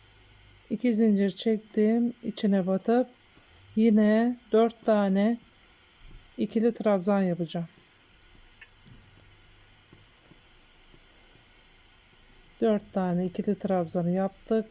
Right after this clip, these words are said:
Bir zincir çektim. Kasma yapmaması için bu şekilde hem, e, trabzan sayısını çoğaltıyoruz hem araya bir zincir yapıyorum.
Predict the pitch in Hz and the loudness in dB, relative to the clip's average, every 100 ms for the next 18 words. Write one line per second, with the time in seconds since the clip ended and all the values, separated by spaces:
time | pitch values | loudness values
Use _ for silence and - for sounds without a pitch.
0 | - - 233 214 190 196 185 214 208 226 | -20 -8 -2 -2 0 0 0 -2 -4 -4
1 | 214 - 226 220 214 - - - - - | -4 -2 -2 -2 -6 -20 -20 -20 -20 -20
2 | - - - - _ _ - 247 - 254 | -20 -20 -20 -20 _ _ -2 -2 0 2
3 | 247 254 247 214 196 - 202 - 233 208 | 2 2 0 2 0 -2 -4 0 0 0
4 | - 240 208 196 185 226 247 233 202 190 | -2 -2 -2 -2 0 0 0 0 0 2
5 | 196 190 208 196 208 220 247 240 240 226 | 0 0 0 0 0 0 0 0 -2 -2
6 | 240 233 247 233 220 254 214 208 226 240 | -2 0 0 -2 0 0 2 0 0 0
7 | 208 208 196 202 190 214 214 | 0 0 0 0 -2 0 -2